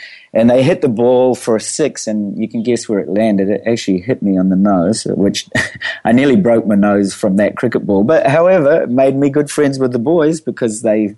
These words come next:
figured I was okay. They found out <laughs> I was from New Zealand. New Zealand has a very famous cricketer called Richard Hadlee. So they said, "Oh, sir, do you know Richard Hadlee?" And of course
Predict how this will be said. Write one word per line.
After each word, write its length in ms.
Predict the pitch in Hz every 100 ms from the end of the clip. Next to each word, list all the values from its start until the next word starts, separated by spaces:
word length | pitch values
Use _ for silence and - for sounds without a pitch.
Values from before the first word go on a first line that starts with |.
| _
figured 300 | - 127 107
I 120 | 104
was 200 | 104 98
okay. 480 | 104 95 117 117 120 - - - -
They 220 | 113 113
found 360 | - 139 131
out 200 | 131 135 - - - -
<laughs> 280 | - -
I 160 | - 127
was 180 | 127 120
from 400 | - 131 117 117
New 140 | 113
Zealand. 600 | 107 135 156 156 151 156 - _ -
New 120 | 107
Zealand 360 | 107 120 123 113
has 180 | 117
a 60 | 110
very 260 | 98 113 113
famous 840 | - 117 113 110 - - - - - -
cricketer 380 | - 135 127 120
called 280 | - - 101
Richard 400 | 104 117 - 101
Hadlee. 640 | 92 127 131 131 127 127 - - - -
So 200 | - 104
they 140 | 110
said, 240 | - 113
"Oh, 200 | 107 139
sir, 340 | 170 - 160 165
do 120 | 156
you 160 | 156 160
know 260 | 156 160
Richard 340 | 160 160 - 143
Hadlee?" 360 | 131 135 151
And 120 | 185
of 140 | 120 104
course 500 | 110 110 - -